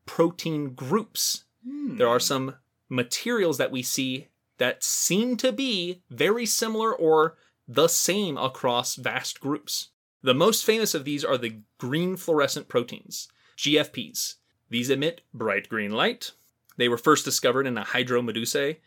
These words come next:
Speaker 1: which are cousins of anemones and jellyfish and all those. They've been identified in cnidaria and arthropods and chordates, us bony animals, which suggests that potentially they came, they were present in the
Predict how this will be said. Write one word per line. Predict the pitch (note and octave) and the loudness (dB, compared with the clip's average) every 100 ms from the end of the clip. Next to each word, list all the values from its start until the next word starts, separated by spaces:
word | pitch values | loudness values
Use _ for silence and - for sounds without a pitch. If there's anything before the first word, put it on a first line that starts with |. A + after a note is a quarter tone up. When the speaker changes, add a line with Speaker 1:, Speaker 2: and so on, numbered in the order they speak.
| _ _ | _ _
Speaker 1:
which | - B2 | -6 -4
are | |
cousins | A2+ A#2+ A#2 A#2 | -2 0 0 0
of | A2+ | -2
anemones | A#2 A#2+ A2 G#2+ G#2 G#2+ | -2 -4 -4 -6 -6 -6
and | G#2 G2+ | -6 -6
jellyfish | G2 G2+ A2+ - | -6 -6 -6 -6
and | G#2+ | -4
all | G2+ G#2 | -4 -4
those. | G2+ G2+ A2 - _ _ _ | -6 -8 -10 -10 _ _ _
They've | A2+ C#3 D3+ | 0 2 4
been | D3+ | 2
identified | C#3 C3+ C3+ - C#3+ C#3 C3+ | 0 0 -2 -2 -2 -2 -4
in | B2+ G#2+ G#2 | -4 -4 -4
cnidaria | F#2+ F#2 - E3 E3+ D#3+ D#3 D#3+ - | -8 -4 2 4 4 4 2 0 -4
and | B2+ G#2 G2 | -4 -4 -4
arthropods | C#3+ D3+ D3+ D3 D3+ C#3+ C#3+ - | 0 0 0 -2 -2 -2 -4 -4
and | A#2+ B2 | -2 -2
chordates, | B2+ B2 A#2 C#3 - - - - _ _ - | 2 2 4 0 -6 -6 -6 -8 _ _ -2
us | C3+ A#2+ - - _ _ _ | 0 0 -2 -6 _ _ _
bony | C#3 A#2 C#3 C3 C3 | -10 0 0 2 -2
animals, | B2+ B2+ C3+ E3 - - _ _ _ | -2 -2 -4 -4 -6 -8 _ _ _
which | - C#3+ - | 2 4 4
suggests | - C3+ A2+ F#3+ A#3+ D3+ - - - - - | 0 -2 0 2 2 2 -2 -4 -4 -6 -8
that | C#3 C3+ B2 - _ _ _ | -4 -2 -2 -4 _ _ _
potentially | D3 C3+ - G#3 A#3 - C#3 | -2 -2 0 0 0 0 0
they | B2+ | 0
came, | B2 C#3 B2 B2+ | 0 -2 -6 -2
they | B2+ | 0
were | B2+ B2 A#2+ | 6 6 6
present | - E3+ F#3+ B2+ | 4 2 2 -2
in | - C3 A#2+ | -4 -4 -4
the | A2+ G#2+ | -6 -8